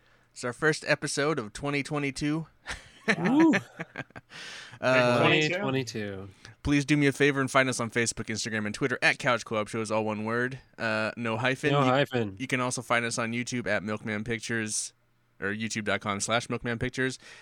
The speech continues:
Speaker 1: And we are also streaming this show tonight, just because why the fuck not, at
Speaker 2: No.
Speaker 1: twitch dot com slash the couch co-op show. Um, mainly I do that because it's easier to upload it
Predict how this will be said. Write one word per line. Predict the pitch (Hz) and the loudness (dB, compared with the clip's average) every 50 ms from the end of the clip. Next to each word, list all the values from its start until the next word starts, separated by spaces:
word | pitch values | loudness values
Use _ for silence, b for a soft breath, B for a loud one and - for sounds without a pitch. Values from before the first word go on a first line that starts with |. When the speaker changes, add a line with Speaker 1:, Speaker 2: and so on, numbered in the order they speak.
| B B B | B B B
Speaker 1:
And | - 170 180 | 0 2 4
we | 175 190 | 6 6
are | 190 180 175 | 8 8 8
also | 170 170 170 - 175 | 8 6 6 4 2
streaming | 160 - - - - 160 160 160 156 156 151 147 143 | 0 0 0 -2 -2 -2 -2 0 0 0 0 2 2
this | 151 175 170 | 4 4 4
show | - - - 127 117 113 110 | 4 2 4 4 4 2 2
tonight, | 107 - 117 110 113 113 117 120 107 | 0 -2 -2 0 0 0 0 0 -2
just | - 127 117 - | -4 -6 -6 -6
because | - 120 - 131 123 120 113 | -8 -6 -2 -2 -2 -2 -2
why | 117 120 123 120 | -2 -2 -2 -2
the | 113 | -2
fuck | 117 - 117 113 | -2 -4 -4 -4
not, | 117 113 110 113 113 110 - - - b b b b b | -2 -2 -2 -2 -2 -2 -4 -6 -12 b b b b b
at | 90 107 107 101 _ _ | -2 0 -2 -2 _ _
Speaker 2:
No. | - 165 160 131 120 - _ _ _ _ - | -8 -6 -6 -6 -8 -12 _ _ _ _ 0
Speaker 1:
twitch | - 180 156 - - | 4 4 4 4 4
dot | - 117 110 - | 4 4 4 4
com | - 110 107 104 | 4 2 2 2
slash | 107 - 113 110 110 107 107 104 - - - - _ _ _ _ _ _ _ _ _ _ _ _ _ _ _ _ _ _ _ - | 2 2 2 4 4 4 2 0 -2 -8 -10 -14 _ _ _ _ _ _ _ _ _ _ _ _ _ _ _ _ _ _ _ -14
the | - | -8
couch | - - 87 78 - | -6 -4 -4 -4 -4
co-op | - 95 87 85 80 | -4 -4 -2 -2 -4
show. | - - 82 80 - - _ _ _ B B B B B B B B B B B B B B B B B B B | -6 -8 -8 -10 -10 -12 _ _ _ B B B B B B B B B B B B B B B B B B B
Um, | - 117 127 135 139 143 143 143 147 147 147 147 147 147 147 147 147 147 147 147 147 147 147 147 147 147 127 - | -2 0 2 4 4 6 6 6 6 4 4 2 2 2 2 0 0 0 0 0 0 0 0 0 0 -2 -4 -2
mainly | 110 143 156 180 185 180 165 151 | 2 4 6 6 6 4 4 4
I | 135 | 4
do | 127 123 127 127 | 4 4 2 2
that | 127 127 123 110 | 4 4 2 2
because | 107 123 110 - 123 117 | 0 -2 -4 -2 -2 -2
it's | 120 104 - | -2 -4 -4
easier | 123 123 120 117 123 113 110 | -6 -4 -4 -2 -2 -2 -4
to | 101 _ _ - - | -6 _ _ -8 -6
upload | 113 110 - 110 110 110 104 | -6 -6 -4 -2 -2 -2 -2
it | 107 101 | -2 -4